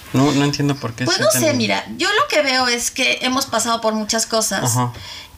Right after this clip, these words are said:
Speaker 2: y se nos ha dicho que debemos de tener una serie de... Eh,
Speaker 1: Precauciones.
Speaker 2: de precauciones, un, una serie de manejos
Speaker 1: Ujú.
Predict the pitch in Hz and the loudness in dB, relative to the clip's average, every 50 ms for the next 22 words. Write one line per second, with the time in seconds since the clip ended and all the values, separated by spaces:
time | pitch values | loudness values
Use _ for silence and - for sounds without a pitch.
0 | - - 254 254 247 254 247 247 - - - - - - 262 254 247 240 240 320 | -6 -4 -2 0 0 0 0 -2 -4 -8 -10 -6 -2 -2 0 0 0 0 2 2
1 | 330 320 320 330 330 - - 294 - - 233 226 233 247 240 247 220 208 214 214 | 2 2 2 0 2 2 0 0 0 0 0 2 2 2 0 0 0 0 2 2
2 | 220 226 226 226 208 208 208 - - 220 214 214 220 202 202 190 - - - - | 2 2 2 2 2 0 0 0 2 0 0 2 0 0 0 0 -2 -6 -6 -8
3 | - - - - - 180 185 - - - - - - - - - - - - - | -10 -12 -10 -8 -8 -6 -6 -6 -8 -8 -10 -12 -12 -16 -18 -20 -20 -20 -20 -14
4 | - - - 110 117 110 110 104 104 - - 113 110 110 - - 110 214 214 214 | -6 -2 0 0 0 0 -2 -4 -2 -2 -2 -2 0 0 0 0 0 0 0 0
5 | 208 202 202 - - 226 226 220 214 202 196 - 214 208 208 - - 214 202 208 | 2 2 2 2 2 2 2 0 0 0 -2 -2 -2 -2 -2 -2 -2 -2 -2 0
6 | 208 208 208 208 208 202 196 196 196 190 196 196 196 - - 202 - - 143 127 | -2 -2 0 0 0 0 0 0 -2 -2 -2 -4 -4 -2 -2 -4 -2 0 0 2
7 | 123 139 135 131 | 2 2 2 0